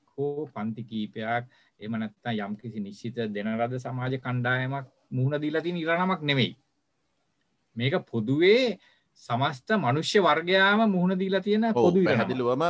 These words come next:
Speaker 2: මොකද,
Speaker 1: හරි?
Speaker 2: අ, දැන් මේ අර හිටිය නිර්ධනයා මේ වෙන-, මේ, මේ, මේ වෙනකොට වාෂ්ප වෙලා ඉවරයි.
Speaker 1: හරි,
Speaker 2: හරි?
Speaker 1: හරි, හරි. හරි, හරි,
Speaker 2: ඔව්,
Speaker 1: පැහැදිලි,
Speaker 2: ඒක,
Speaker 1: පැහැදිලි,
Speaker 2: ඔව්.
Speaker 1: පැහැදිලි. ඔව්, පැහැදිලි,
Speaker 2: ඒ තියෙන
Speaker 1: පැහැදිලි,
Speaker 2: සංයුක්ත
Speaker 1: පැහැදිලි.
Speaker 2: තත්ත්වයන්
Speaker 1: හරි, හරි.
Speaker 2: තුල නිර්ධනයක්
Speaker 1: හරි, හරි.
Speaker 2: නෑ.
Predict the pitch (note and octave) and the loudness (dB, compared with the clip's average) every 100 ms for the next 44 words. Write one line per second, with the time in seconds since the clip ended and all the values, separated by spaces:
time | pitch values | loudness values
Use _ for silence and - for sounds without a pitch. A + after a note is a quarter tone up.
0 | B2+ A2+ C3 D#3+ E3 - - _ - F2+ | 0 -2 0 2 2 0 -12 _ -12 -8
1 | G2+ A2+ A#2+ C#3+ C3+ A2 A2+ B2 G#2+ G#2 | -4 -4 -4 -6 -10 -10 -8 -6 -4 -4
2 | B2 C3 C3+ C3+ B2+ A#2+ B2+ B2+ B2+ E3 | -4 -6 -6 -4 -4 -4 -4 -2 -2 -2
3 | F3+ - A#2+ A#2+ B2+ C3 B2 A#2 A#2 G#2 | -2 -2 -6 -6 -4 -6 -8 -10 -8 -10
4 | A2+ G#2 A2+ A#2 A#2 A#2 D#3 D#3 B2 - | -10 -8 -8 -6 -6 -6 -2 2 2 0
5 | - B2 E3 D3+ A#2+ D2 - _ - C3+ | -2 0 2 2 0 0 -12 _ 2 2
6 | A2 A#2 F#2 F2+ G#2 C#3+ G#3 A3 C4+ A#3+ | 2 0 -2 -4 -6 0 2 2 2 4
7 | A#3+ C4+ G3+ A#3+ G#3 - F#3+ A#3+ A#3 A#3+ | 2 2 2 2 2 -2 2 2 4 2
8 | C4 G3+ G#3+ C#3+ - G#3+ G#3+ B2+ C#3 C3 | 2 0 2 2 2 2 2 2 0 0
9 | - C#4 C#4 G3+ F3+ D#3 C3 F#3+ C4 F3+ | 2 4 4 4 2 0 2 4 6 4
10 | B2+ D3 | 4 0